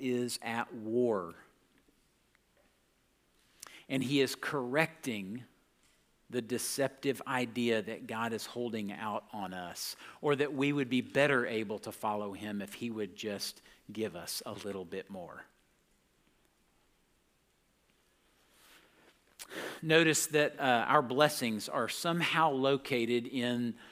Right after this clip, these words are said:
the heavenly places. And this is a stretch for all of us. Like, we live in a very concrete world, right? We can see and feel and smell and see all that. And the heavenly places, where is that? <laughs> Right?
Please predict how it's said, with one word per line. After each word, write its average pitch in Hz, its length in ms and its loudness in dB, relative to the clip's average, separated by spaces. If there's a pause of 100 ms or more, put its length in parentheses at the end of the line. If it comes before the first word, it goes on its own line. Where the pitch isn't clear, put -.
(140)
the 127 140 2
heavenly 135 640 2
places. 120 800 0
And 196 160 0
this 247 140 0
is 156 120 -2
a 139 80 2
stretch - 480 0
for 131 160 0
all 127 260 2
of 143 120 0
us. 147 320 0
Like, 135 180 0
we 143 120 -4
live 151 200 2
in 151 60 0
a 139 60 2
very 135 300 4 (260)
concrete 160 680 4 (160)
world, 160 400 6
right? 170 480 6 (560)
We 143 80 0
can 151 180 -2
see 180 380 2
and 147 140 -2
feel 180 420 4
and 123 260 0
smell 175 440 4
and 139 180 0
see - 280 -6 (100)
all 156 140 4
that. 175 220 2 (800)
And 185 240 2
the 196 120 -6
heavenly 220 560 4
places, 143 540 2
where 190 340 4
is 240 300 2
that? 101 420 -2 (800)
<laughs> - 0 - (180)
Right? 254 400 6